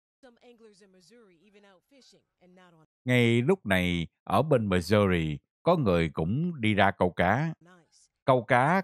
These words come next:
Speaker 2: không phải trên băng.
Speaker 1: As extreme weather wreaks havoc for
Speaker 2: Hiện tại, mưa bão càng ngày càng thảm khốc thêm.
Speaker 1: millions across the country.
Speaker 2: Ảnh hưởng cả triệu người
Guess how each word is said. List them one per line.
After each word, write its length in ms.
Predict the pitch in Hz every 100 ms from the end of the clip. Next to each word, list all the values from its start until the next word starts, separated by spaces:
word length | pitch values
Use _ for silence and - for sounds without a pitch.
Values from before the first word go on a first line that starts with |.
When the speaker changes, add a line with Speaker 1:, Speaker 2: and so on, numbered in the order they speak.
| -
Speaker 2:
không 180 | 131 113
phải 200 | 78 127
trên 180 | - 101 90
băng. 300 | 95 82 73 _ _ _ _
Speaker 1:
As 200 | 202 196
extreme 400 | 208 _ 240 214 202
weather 320 | 196 262 208 _ _ _ 196
wreaks 320 | 226 _ _
havoc 300 | 262 262 175 _ _ _ _
for 180 | 202 202 _
Speaker 2:
Hiện 160 | 110 113 -
tại, 340 | 101 95 101 -
mưa 240 | 156 143
bão 380 | 98 92 113 202 -
càng 260 | 92 90
ngày 440 | 92 90 85 78 78
càng 300 | 104 82 78 -
thảm 200 | 110 117
khốc 240 | 180 185 -
thêm. 300 | 98 85 73 _ _ _
Speaker 1:
millions 480 | 208 269 277 196 156
across 400 | 170 208 165 _
the 160 | 233 240
country. 260 | 190 _ _ _ _
Speaker 2:
Ảnh 200 | - 127
hưởng 320 | 160 110 104 175
cả 120 | - 156 -
triệu 160 | 92
người 520 | 101 98 90 82 139